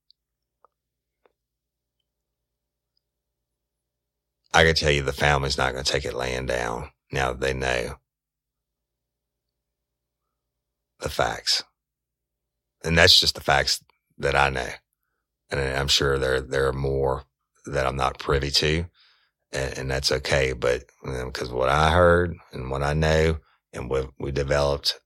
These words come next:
over the case of this however many months now, it is what it is. I, I'm not going to say my opinion. I don't wanna influence anybody one way or another.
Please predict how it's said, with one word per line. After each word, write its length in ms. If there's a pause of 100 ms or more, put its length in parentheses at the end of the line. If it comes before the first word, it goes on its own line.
(160)
over 200
the 80
case 400
of 140
this 420
however 360
many 160
months 380
now, 420 (1400)
it 120
is 240
what 120
it 120
is. 400
I, 200
I'm 100
not 200
going 400
to 140
say 200
my 220
opinion. 580
I 60
don't 140
wanna 200
influence 520
anybody 340
one 240
way 120
or 60
another. 480